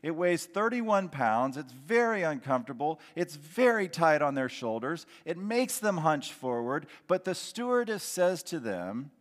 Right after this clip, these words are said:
"Here is your parachute. It will make your flight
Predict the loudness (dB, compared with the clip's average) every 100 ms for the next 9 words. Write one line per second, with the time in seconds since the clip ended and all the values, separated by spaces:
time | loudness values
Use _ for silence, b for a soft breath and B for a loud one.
0 | b b b b -8 -2 0 2 0 -2
1 | -6 -2 0 0 -2 -6 -6 -6 -8 B
2 | B 2 2 2 2 2 2 2 0 -4
3 | 0 0 0 -4 4 8 8 8 0